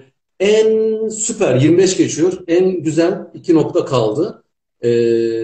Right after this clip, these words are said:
çocuğun bu süreçte, sınır çizme sürecinde, Gökhoş Hocam, mutsuz olması,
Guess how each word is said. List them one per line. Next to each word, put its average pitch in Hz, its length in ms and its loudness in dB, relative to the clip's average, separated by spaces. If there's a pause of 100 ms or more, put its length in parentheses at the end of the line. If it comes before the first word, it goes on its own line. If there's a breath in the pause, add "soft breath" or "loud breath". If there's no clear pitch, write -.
(880)
çocuğun 190 800 0 (640)
bu 240 60 0
süreçte, 147 520 0 (160)
sınır 175 380 0
çizme 165 280 0
sürecinde, 117 680 -4 (380)
Gökhoş 123 300 -2
Hocam, 104 420 -6
mutsuz 170 360 0
olması, 156 720 0